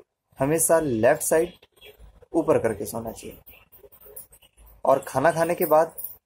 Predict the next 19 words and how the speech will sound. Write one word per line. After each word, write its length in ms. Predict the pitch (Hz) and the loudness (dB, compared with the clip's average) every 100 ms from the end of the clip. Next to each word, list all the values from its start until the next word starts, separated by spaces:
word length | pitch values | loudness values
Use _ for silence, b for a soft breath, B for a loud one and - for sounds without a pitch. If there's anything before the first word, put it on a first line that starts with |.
| _ _ - - _ _ - | _ _ -20 -20 _ _ -8
अगर 260 | 120 135 | 0 2
जो 160 | 131 139 | 2 2
लोग 280 | 135 143 127 _ _ _ - | 2 2 -2 _ _ _ -8
सोते 800 | - - - - - 127 - 160 | -8 -10 -10 -4 -2 0 0 0
हैं 320 | 131 190 - | 0 -2 -6
उन्हें 400 | 131 131 170 180 - _ _ _ _ _ _ - | -4 -2 -4 -6 -14 _ _ _ _ _ _ -8
लेफ्ट 380 | 127 120 147 - | -2 2 2 2
साइड, 340 | - 127 110 - _ _ _ _ _ _ _ _ _ _ _ _ _ _ _ _ 123 | 2 2 0 -8 _ _ _ _ _ _ _ _ _ _ _ _ _ _ _ _ -8
मतलब 280 | 123 143 | -2 -2
कि 100 | - | 0
लेफ्ट 480 | 160 117 123 170 - | -2 2 4 2 -2
लेटरल 400 | 139 117 120 147 | 2 2 2 0
पोजीशन, 420 | 117 110 104 113 - - | -2 -4 -4 -8 -10 -10
मतलब 260 | 117 160 | -8 -4
दाहिना 320 | - 113 131 131 | -4 -2 0 2
हाथ 320 | 135 170 - _ | 2 -2 -6 _
ऊपर 260 | 143 143 190 | -4 0 0
होना 220 | 135 110 | 0 -4
चाहिए, 320 | 95 98 - | -6 -10 -14